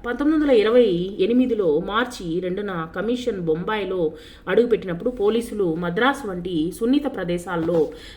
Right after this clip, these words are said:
నిరసన ప్రదర్శనలకు అనుమతించలేదు. అయితే ప్యారిస్, ఆ, కార్నర్ వద్ద, ప్యారిస్ కార్నర్ వద్ద హైకోర్టు సమీపంలో మూక విపరీతంగా పెరిగిపోయిందనమాట. So, వాళ్ళను చెల్లాచెదరు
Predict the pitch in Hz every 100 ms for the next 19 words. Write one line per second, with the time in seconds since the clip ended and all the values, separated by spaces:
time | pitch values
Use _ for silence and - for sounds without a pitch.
0 | - 208 247 262 220 175 175 170 170 156
1 | 233 196 185 208 175 165 160 131 - -
2 | - - - 220 262 254 170 185 - 240
3 | 233 294 311 285 196 156 185 214 208 185
4 | 175 202 196 202 185 160 151 233 180 196
5 | 220 220 208 170 160 151 139 208 180 226
6 | 226 156 180 170 165 170 170 190 160 156
7 | - - - 214 277 247 175 160 180 202
8 | 262 247 180 208 202 170 180 170 160 156
9 | 180 185 165 143 - - - - 285 226
10 | 220 254 226 208 226 233 226 190 185 196
11 | 226 254 277 233